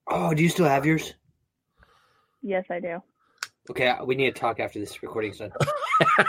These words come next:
Speaker 2: I don't, I don't know what happened to the gloves, but I have the wig, the, the
Speaker 1: Jacket.
Speaker 2: wig, the jacket, and the
Speaker 1: And the
Speaker 2: scarf
Speaker 1: scarf.
Speaker 2: are at my house here at
Speaker 1: And
Speaker 2: school. Then the
Speaker 1: you still have
Speaker 2: can
Speaker 1: the
Speaker 2: is at my parents' house.
Speaker 1: The big white can, yeah.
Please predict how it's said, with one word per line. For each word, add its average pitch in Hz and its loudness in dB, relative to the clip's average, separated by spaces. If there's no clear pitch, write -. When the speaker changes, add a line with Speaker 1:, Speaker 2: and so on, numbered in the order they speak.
Speaker 2:
I - 8
don't, - 6
I 240 0
don't 294 4
know 339 4
what 320 6
happened 311 2
to 330 -4
the 254 -4
gloves, 233 -4
but 220 -8
I 247 -8
have 233 -6
the 214 -4
wig, 262 -2
the, 208 -2
the 120 -6
Speaker 1:
Jacket. 220 2
Speaker 2:
wig, - 2
the 226 0
jacket, 202 0
and 214 -4
the 202 0
Speaker 1:
And 196 -4
the - -20
Speaker 2:
scarf 196 2
Speaker 1:
scarf. - -2
Speaker 2:
are 190 0
at 185 -4
my 185 0
house 185 -2
here 185 -2
at 175 -4
Speaker 1:
And 127 -8
Speaker 2:
school. 175 -2
Then 175 -4
the 170 -6
Speaker 1:
you 180 -8
still - 0
have 185 2
Speaker 2:
can 185 2
Speaker 1:
the 185 -4
Speaker 2:
is 185 -10
at 165 0
my 170 2
parents' - -6
house. - -6
Speaker 1:
The - -8
big 104 -2
white 107 -4
can, 104 -10
yeah. 104 -12